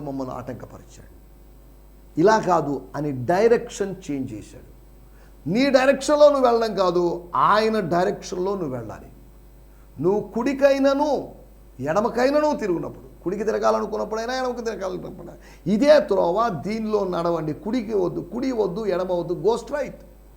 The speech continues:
నేరుగా వెళ్ళిపోండి అని పరిశుద్ధాత్మ దేవుడు మనకు బోధిస్తాడు. నీ జీవిత యాత్రలో జంక్షన్ లాంటి ప్లేస్లో నిలబడ్డప్పుడు ఏం చేయాలో, ఉద్యోగమా, సేవ,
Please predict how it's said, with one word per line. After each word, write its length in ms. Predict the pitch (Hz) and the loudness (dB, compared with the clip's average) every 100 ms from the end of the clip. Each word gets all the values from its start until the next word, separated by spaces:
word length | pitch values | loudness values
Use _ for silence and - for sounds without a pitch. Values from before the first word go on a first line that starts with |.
| - - - | -20 -20 -8
నేరుగా 380 | 156 247 277 269 | 2 6 6 4
వెళ్ళిపోండి 580 | 240 208 - 156 143 - - - - - - - - - 147 | 2 0 0 -4 -6 -12 -18 -20 -20 -20 -20 -20 -20 -12 -6
అని 180 | 156 139 | -4 -4
పరిశుద్ధాత్మ 840 | 160 208 202 196 151 151 151 143 | -6 -6 -6 -6 -4 -4 -4 -8
దేవుడు 360 | 135 131 135 156 | -6 -4 -4 -6
మనకు 280 | 143 135 135 | -6 -6 -8
బోధిస్తాడు. 720 | 120 117 - - - - - - - - - - | -10 -10 -12 -18 -20 -20 -20 -20 -20 -20 -18 -8
నీ 80 | 135 | -6
జీవిత 300 | 135 160 165 | -4 -4 -2
యాత్రలో 640 | 160 165 160 165 170 185 | -2 -2 -2 -4 -4 -4
జంక్షన్ 720 | 131 - 156 185 - 196 185 | -8 -8 -8 -8 -8 -8 -4
లాంటి 340 | 170 165 160 160 | -4 -6 -8 -12
ప్లేస్లో 580 | - 147 165 - 160 | -8 -6 -6 -6 -10
నిలబడ్డప్పుడు 680 | 151 139 143 135 127 123 - - - - - - - - - 131 | -8 -8 -8 -10 -12 -14 -20 -20 -20 -20 -20 -20 -20 -20 -14 2
ఏం 220 | 170 220 | 6 6
చేయాలో, 400 | 220 208 190 175 | 4 2 4 2
ఉద్యోగమా, 580 | 139 135 147 160 170 185 220 - - - | -2 -2 -2 0 -2 -4 -8 -18 -16 -8
సేవ, 260 | 139 156 | -4 -4